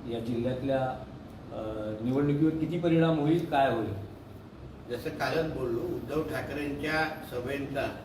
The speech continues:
Speaker 2: तेवीस तारखेला आमचे जे तिघे, तीनही महायुतीचे जे आमदार निवडून येत आहेत, त्याच्यामध्ये सिंहाचा नाही, खारीचा वाटा निश्चित पद्धतीने येतो.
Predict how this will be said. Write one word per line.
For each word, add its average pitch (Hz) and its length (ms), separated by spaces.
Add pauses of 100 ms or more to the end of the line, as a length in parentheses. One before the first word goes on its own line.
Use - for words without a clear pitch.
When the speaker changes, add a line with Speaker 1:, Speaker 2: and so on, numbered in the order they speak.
(520)
Speaker 2:
तेवीस 147 400
तारखेला 156 460
आमचे 151 440
जे 160 160
तिघे, 160 440
तीनही 151 440
महायुतीचे 156 760
जे 160 100
आमदार 143 360
निवडून 147 420
येत 123 220
आहेत, 120 180 (600)
त्याच्यामध्ये 175 480
सिंहाचा 180 600
नाही, 190 220 (500)
खारीचा 196 380
वाटा 185 300
निश्चित - 260
पद्धतीने 135 460
येतो. - 240